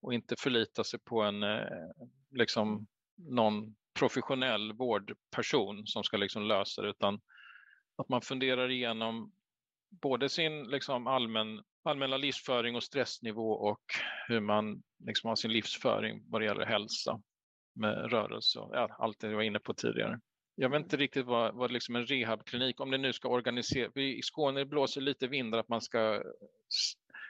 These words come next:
organisera upp det här med rehabkliniker ska vara mer aktiva för patienterna. Jag vet egentligen inte vad det ska tillföra.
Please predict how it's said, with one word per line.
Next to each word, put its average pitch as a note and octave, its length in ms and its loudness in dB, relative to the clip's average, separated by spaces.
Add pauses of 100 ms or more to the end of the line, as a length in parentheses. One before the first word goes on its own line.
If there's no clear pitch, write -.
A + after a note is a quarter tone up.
(360)
organisera B2 600 0
upp D3 260 0
det A#2 100 -2
här G#2+ 160 0
med G#2+ 440 -4
rehabkliniker A2 720 0
ska - 120 -4
vara A2 100 -2
mer G#2 220 2
aktiva - 440 0
för - 100 -18
patienterna. - 720 0 (440)
Jag A#2 120 0
vet C3 260 2
egentligen B2+ 300 0
inte - 100 -8
vad A2 160 0
det A2+ 120 4
ska - 160 -4
tillföra. G#2+ 720 0